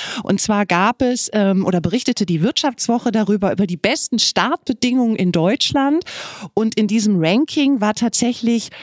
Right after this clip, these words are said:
Düsseldorf auf Platz zwei hinter Stuttgart,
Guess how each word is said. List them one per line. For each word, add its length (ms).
Düsseldorf 840
auf 180
Platz 360
zwei 420
hinter 300
Stuttgart, 640